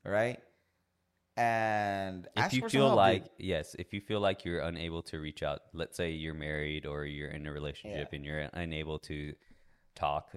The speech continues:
Speaker 2: to your significant other due to the fear that it could turn worse or whatever it may be, then yes, reach out to any of your guy friends and have that talk.
Speaker 1: Start there. Start there.
Speaker 2: Yeah.
Speaker 1: And, and maybe we can
Speaker 2: And if
Speaker 1: turn
Speaker 2: not,
Speaker 1: this around.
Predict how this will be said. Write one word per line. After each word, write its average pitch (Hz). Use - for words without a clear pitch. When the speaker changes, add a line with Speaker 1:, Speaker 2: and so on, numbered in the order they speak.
Speaker 2:
to -
your 76
significant 76
other 73
due 87
to 80
the 78
fear 82
that 73
it 82
could -
turn 76
worse 76
or 78
whatever 78
it 73
may 71
be, 80
then 87
yes, -
reach 92
out 82
to -
any 78
of 80
your 82
guy 76
friends 71
and 78
have 92
that -
talk. -
Speaker 1:
Start 220
there. 123
Start 175
there. 143
Speaker 2:
Yeah. 135
Speaker 1:
And, 147
and 151
maybe 226
we 233
can 165
Speaker 2:
And 156
if 202
Speaker 1:
turn 190
Speaker 2:
not, 165
Speaker 1:
this 127
around. 98